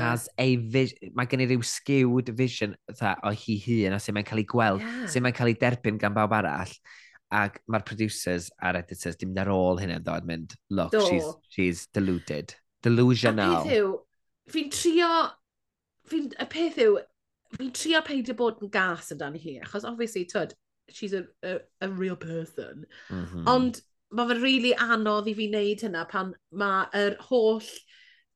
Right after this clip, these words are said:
Speaker 2: yy, the thing fi 'di cael fy'n spoon-fedio trwy'r holl bennod, trwy'r holl gyfres yw, ma' hi'n amazing, a fi jyst ddim yn, fi jyst ddim wedi gweld e. Dwi ddim we-, <laughs> dwi ddim wedi dod â hwnna i ni.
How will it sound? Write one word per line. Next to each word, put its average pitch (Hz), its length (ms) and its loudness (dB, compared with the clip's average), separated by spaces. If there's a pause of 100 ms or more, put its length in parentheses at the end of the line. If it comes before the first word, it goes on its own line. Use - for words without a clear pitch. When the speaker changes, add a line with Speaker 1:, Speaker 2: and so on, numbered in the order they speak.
Speaker 2:
yy, 175 60 -14 (420)
the 220 160 -2
thing 233 340 0
fi 240 140 -2
'di 214 80 -4
cael 220 240 -4
fy'n 220 80 -2
spoon-fedio 202 720 -2
trwy'r 190 320 -2
holl 196 240 -4
bennod, 220 400 0
trwy'r 180 220 -4
holl 175 240 -6
gyfres 180 340 -2
yw, 175 120 -4
ma' 170 100 -10
hi'n 160 160 -8
amazing, 151 580 -8
a 156 60 -10
fi 165 160 -8
jyst 185 260 -8
ddim 185 160 0
yn, 175 160 -6 (320)
fi 185 220 -8
jyst - 160 -8
ddim 190 100 0
wedi 185 160 -4
gweld 165 400 2
e. 117 140 -6 (420)
Dwi 208 160 2
ddim 208 180 4
we-, 202 140 0 (460)
<laughs> - 160 -8
dwi 262 180 4
ddim 254 140 6
wedi 247 260 2
dod 220 480 8 (160)
â 214 340 8
hwnna 175 300 0
i 165 200 -4
ni. 143 180 -10